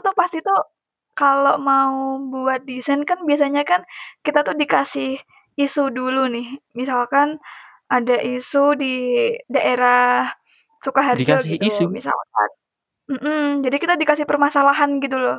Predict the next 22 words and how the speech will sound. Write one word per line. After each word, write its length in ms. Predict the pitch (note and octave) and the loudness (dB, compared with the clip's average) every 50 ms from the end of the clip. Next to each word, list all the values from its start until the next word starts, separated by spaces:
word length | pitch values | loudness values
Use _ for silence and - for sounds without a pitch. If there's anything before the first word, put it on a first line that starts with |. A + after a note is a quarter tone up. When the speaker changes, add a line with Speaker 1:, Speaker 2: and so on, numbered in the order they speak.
| - _ _ | -6 _ _
Speaker 1:
sama 260 | - C#4 C4 C4 C4 B3+ A3+ | -4 -2 0 0 0 0 2
dosennya 520 | A#3+ B3 B3 C4+ C4 B3+ B3 B3 B3 A#3+ A#3 - | 0 0 0 -2 -6 -6 -4 -2 -4 -2 -2 -2
tuh, 120 | A2 G#2+ A#2+ D#3 D#3 E3+ | -4 -4 -2 -2 0 2
wak-, 180 | F3 F3+ F3 | 2 0 0
Speaker 2:
Oh. 80 | - - - _ | -6 -10 -10 _
Speaker 1:
kalau 180 | - C4 B3+ - - _ _ _ _ _ _ - | 0 2 2 0 -4 _ _ _ _ _ _ -10
semester. 400 | C#4 C#4+ C4+ C4+ B3+ - - - - - _ _ - - - - - - - - - - _ _ C4+ | -8 -4 -4 -4 -4 -4 -6 -6 -6 -8 _ _ -20 -20 -20 -20 -20 -20 -20 -20 -20 -20 _ _ 0
Misalkan 460 | C4 C4+ B3+ B3+ B3+ C#4+ D4+ D#4+ E4 - - - - - - - | 2 4 2 2 4 2 2 2 0 -6 -16 -16 -16 -12 -2 0
di 60 | C#4+ C#4 | 2 4
sana 260 | C#4 C4+ C4 C4+ C#4 C4+ | 4 4 4 2 0 0
itu 280 | B3+ - _ - F4 G4+ | -4 -4 _ -4 -2 0
sebenarnya 540 | - E4 B3+ C#4 C4 C#4 C4+ C#4+ E4 F#4+ F#4+ - | 0 0 0 0 0 0 0 0 2 2 2 2
ada 440 | - C4+ C4 B3+ C4 B3+ C4 C4 C4 - - - - - _ _ _ _ | 2 0 2 2 2 2 2 0 -2 -4 -10 -20 -20 -20 _ _ _ _
potensi 600 | C#4 C4 C4+ C#4 C4 B3+ C4 C4 - - C4+ C4 C4+ | 0 2 4 2 0 2 0 -4 -8 -8 -8 -6 -6
wisatanya, 1040 | C4+ C4+ C4+ - C#4 C4+ - D4 D4+ F4 F4+ F4+ E4+ D#4+ D#4 D4+ D4+ D4+ D4+ D#4 D#4 _ _ - _ _ _ _ _ - | -8 -8 -2 -2 -2 2 2 0 0 0 -2 -2 0 2 2 2 2 2 0 -2 -6 _ _ -20 _ _ _ _ _ -6
cuman 320 | C#4 C4+ C4+ D4 E4+ F#4 G4 - D#4+ C#4+ | -4 -2 0 2 2 2 2 0 -2 0
nggak 140 | - - B3 B3 | 2 4 4 4
ada 60 | C4 C4+ | 2 2
Speaker 2:
Oke. 40 | C4+ C#4 | 2 2
Speaker 1:
fasilitasnya, 800 | C#4+ D4 - C#4 C4+ C4+ C#4 _ D4+ E4+ F#4 _ D#4+ D#4+ D#4+ D#4 D4+ D4+ D4 | 0 0 -2 -4 -4 -4 -6 _ -6 -6 -6 _ -8 -4 -2 -2 -2 -2 -4
kita 140 | D4+ D4 F4+ F4 F4+ D#4+ | -2 0 2 2 4 2
harus 120 | D4 C#4+ | 0 -2